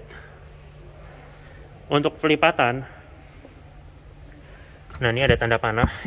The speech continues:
yang harus disamain dulu, baru bisa dilipat. Nah, jadi tadi di sliding dulu supaya tanda panahnya ini bertemu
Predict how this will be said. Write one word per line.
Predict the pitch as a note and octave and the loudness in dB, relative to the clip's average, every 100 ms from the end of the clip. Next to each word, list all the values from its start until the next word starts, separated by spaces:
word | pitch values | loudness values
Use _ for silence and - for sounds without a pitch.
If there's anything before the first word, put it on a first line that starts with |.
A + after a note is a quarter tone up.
| C3+ | -4
yang | A2+ | -2
harus | A#2 - | -2 -4
disamain | A#2 A#2 A#2 B2+ | -4 -2 -2 -2
dulu, | A#2+ A2+ A#2 - - - - - - - - - - - - - - - - - - - | -2 -2 -2 -6 -16 -20 -18 -20 -20 -20 -20 -20 -20 -20 -20 -20 -20 -20 -20 -20 -8 0
baru | A2 A#2+ | 2 2
bisa | A#2 - | 0 0
dilipat. | A#2+ A2+ A2+ A2+ - - - - - - - - - - - - - - - - - - | 0 -2 -2 -2 -2 -6 -18 -20 -20 -20 -20 -20 -20 -20 -20 -20 -20 -20 -20 -20 -20 -6
Nah, | A#2+ A2 | -6 -4
jadi | A#2 | -2
tadi | A#2+ C#3 | -2 -2
di | B2+ | -4
sliding | B2 A#2 A#2 A2+ | 0 0 0 0
dulu | A#2 | 0
supaya | D3 - A#2+ A#2 | -2 -2 0 0
tanda | A#2 A#2+ A2+ | 0 0 0
panahnya | A#2+ A#2 B2 A#2+ | 0 -2 -2 -4
ini | |
bertemu | A#2+ - A#2+ A#2+ C#3+ F#3+ | -2 -4 -4 0 0 0